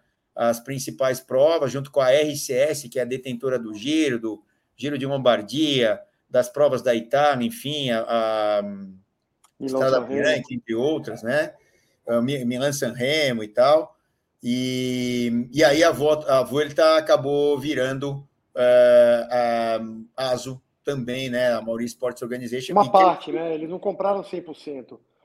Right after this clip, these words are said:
Speaker 2: mas
Speaker 1: É.
Speaker 2: eles são, eles que organizam. Eles hoje tão, eles
Speaker 1: É.
Speaker 2: têm o, eles são os, tão à frente, né?
Speaker 1: É.
Speaker 2: E a aso é uma competência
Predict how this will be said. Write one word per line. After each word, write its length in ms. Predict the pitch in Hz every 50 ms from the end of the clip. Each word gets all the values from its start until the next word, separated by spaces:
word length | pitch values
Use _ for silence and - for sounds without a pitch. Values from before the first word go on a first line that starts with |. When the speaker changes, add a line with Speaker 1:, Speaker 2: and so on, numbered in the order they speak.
| _ _ _ _ _ _ _
Speaker 2:
mas 160 | 131 135 135
Speaker 1:
É. 220 | 147 139 127 120 143
Speaker 2:
eles 180 | 139 143 139 -
são, 440 | - 160 147 147 156 156 156 -
eles 280 | - 160 170 180 170 -
que 120 | - 196
organizam. 580 | 185 175 175 185 180 180 165 143 123 123 127 127
Eles 260 | 127 127 131 120 120
hoje 320 | 127 131 135 131 139 135 _ _
tão, 140 | - 139 - -
eles 180 | 147 131 131 131
Speaker 1:
É. 220 | 135 127 123 120
Speaker 2:
têm 80 | - 143
o, 340 | 139 139 131 123 120 113 - _ _ _ _ _ _ _ _ _ _ _ _ _ _
eles 160 | - 127 123
são 240 | - - 135 139 139
os, 380 | 131 117 - - _ _ _ _ _ _ _ _ _ _ _ _ _ _ _ _ _ _ _ _ _
tão 100 | - -
à 60 | 214
frente, 400 | - - 170 165 160 151 - -
né? 160 | 135 139 147 143 - _ _ _ _ _ _ _ _ _ _ _ _ _
Speaker 1:
É. 140 | - 120 127
Speaker 2:
E 40 | 131
a 200 | 123 120 - 165
aso 180 | 185 180 185 196
é 40 |
uma 140 | 180 170 156
competência 680 | - 175 165 - 151 123 - 156 160 170 160 - -